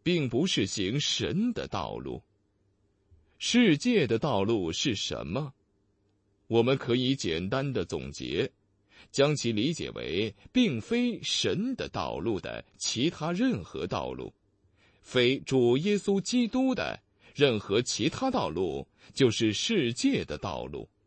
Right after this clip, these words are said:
因此，这是一条引向灭亡的宽路。世上有许多宗教和许多哲学，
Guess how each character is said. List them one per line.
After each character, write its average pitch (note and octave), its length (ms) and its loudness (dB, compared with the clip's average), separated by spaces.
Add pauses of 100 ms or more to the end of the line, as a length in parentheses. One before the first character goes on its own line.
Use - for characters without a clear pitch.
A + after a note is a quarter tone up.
(800)
因 B2+ 200 4
此， G#1+ 340 -8 (240)
这 B2+ 160 4
是 C3+ 140 -2
一 A2+ 140 -2
条 F2 420 -2
引 G#2+ 320 -2
向 B2+ 300 0
灭 C#3 420 0
亡 D2+ 360 -4
的 C2 240 -6
宽 A#3 500 -2
路。 B2 280 -4 (1500)
世 D#3 360 2
上 G#2 380 0
有 A#2+ 180 4
许 G2+ 260 -2
多 D#3 220 0
宗 A3 320 -2
教 A#1 440 -6
和 G#2+ 240 0
许 F#2 280 -4
多 D#3+ 200 0
哲 E2+ 320 -6
学， - 320 -10